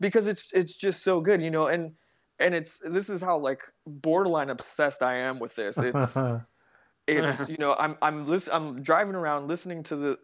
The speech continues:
Speaker 1: uh, you know, each track, and it's just like, "Oh, this is when this is happening. This
Speaker 2: Yeah.
Speaker 1: is when this is happening." And, you know, they, they've got, like, the titles where it says, you know, The Scavenger.
Speaker 2: Right.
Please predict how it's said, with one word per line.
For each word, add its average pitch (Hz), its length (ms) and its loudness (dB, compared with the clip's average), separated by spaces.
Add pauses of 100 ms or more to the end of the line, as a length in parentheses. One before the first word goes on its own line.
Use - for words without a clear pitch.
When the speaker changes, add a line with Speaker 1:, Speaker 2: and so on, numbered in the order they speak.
Speaker 1:
uh, 117 40 0
you 139 120 -6
know, 131 120 -6
each - 260 -8
track, 147 340 0
and 135 80 -8
it's 131 120 -16
just 135 140 -10
like, 131 160 -4
"Oh, 170 100 -6
this 151 200 -2
is 147 120 -8
when 135 140 -6
this 139 220 2
is 131 80 -8
happening. 123 300 -4
This 101 120 2
Speaker 2:
Yeah. 101 180 6
Speaker 1:
is 107 60 2
when 127 140 -6
this 156 200 2
is 143 120 -6
happening." 127 400 2
And, 135 100 -4
you 156 120 -4
know, 170 140 4
they, 185 300 -4
they've 220 220 0
got, 175 240 0
like, 143 180 0
the - 60 -20
titles 143 400 -4
where 131 120 -4
it 127 100 -8
says, 127 300 -2
you 139 60 -18
know, 123 140 -10
The 104 100 -16
Scavenger. 131 880 -4
Speaker 2:
Right. 101 320 0